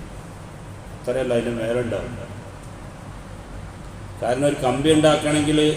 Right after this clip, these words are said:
ആ കമ്പിയുടെ പിന്നിൽ പ്രവർത്തിക്കുന്ന കമ്പനിയിൽ എത്ര ആൾക്കാർ ജോലി ചെയ്യണം? ആ കമ്പി ഉണ്ടാക്കുന്ന മെഷീനറിയുടെ പിന്നിൽ പ്രവർത്തിച്ച ആളുകൾ എത്രയാണ്? ആ മെഷീനറിയുടെ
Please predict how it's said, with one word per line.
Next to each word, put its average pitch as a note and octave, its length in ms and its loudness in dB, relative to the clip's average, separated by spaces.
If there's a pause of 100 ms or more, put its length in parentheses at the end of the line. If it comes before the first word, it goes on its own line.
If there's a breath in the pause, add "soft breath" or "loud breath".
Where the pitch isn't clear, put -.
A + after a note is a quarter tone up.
(140)
ആ C3+ 40 4 (140)
കമ്പിയുടെ C3+ 540 4 (100)
പിന്നിൽ C#3 400 2
പ്രവർത്തിക്കുന്ന C#3 540 2 (140)
കമ്പനിയിൽ B2+ 520 2
എത്ര D#3 200 2
ആൾക്കാർ D3+ 260 4 (120)
ജോലി C#3+ 220 4
ചെയ്യണം? C3+ 280 2 (1700)
ആ - 20 6 (180)
കമ്പി D#3 340 8
ഉണ്ടാക്കുന്ന E3+ 520 8 (140)
മെഷീനറിയുടെ E3+ 680 6 (140)
പിന്നിൽ E3+ 340 6
പ്രവർത്തിച്ച E3 460 6
ആളുകൾ E3+ 320 8
എത്രയാണ്? E3 400 6 (600)
ആ - 20 4 (140)
മെഷീനറിയുടെ E3 680 4